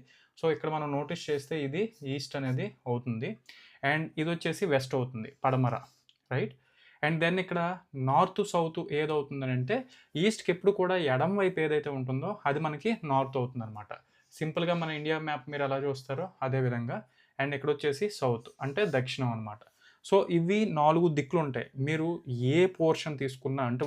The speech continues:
ఒక షెడ్ కడదాం అనుకున్నా, ఒక ఇల్లు కడదాం అనుకున్నా, ఒక షాప్ కడదాం అనుకున్నా సరే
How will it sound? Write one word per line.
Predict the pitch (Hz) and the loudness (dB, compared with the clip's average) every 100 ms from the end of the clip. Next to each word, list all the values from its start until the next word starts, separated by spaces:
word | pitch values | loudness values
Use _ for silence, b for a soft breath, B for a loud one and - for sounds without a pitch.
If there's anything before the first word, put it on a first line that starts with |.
| 139 | 0
ఒక | 139 - | -2 -2
షెడ్ | 127 143 | 0 0
కడదాం | 160 143 135 127 | 2 2 2 2
అనుకున్నా, | 120 123 127 127 120 | 0 0 0 0 0
ఒక | 123 120 | 0 0
ఇల్లు | 139 156 | 0 0
కడదాం | 139 131 120 | 2 2 0
అనుకున్నా, | 120 120 120 | -2 -2 -2
ఒక | 120 123 | -2 -4
షాప్ | - 127 139 | 0 0 0
కడదాం | 147 135 135 | -2 0 0
అనుకున్నా | 123 117 117 - | 0 -4 -8 -6
సరే | 120 | -2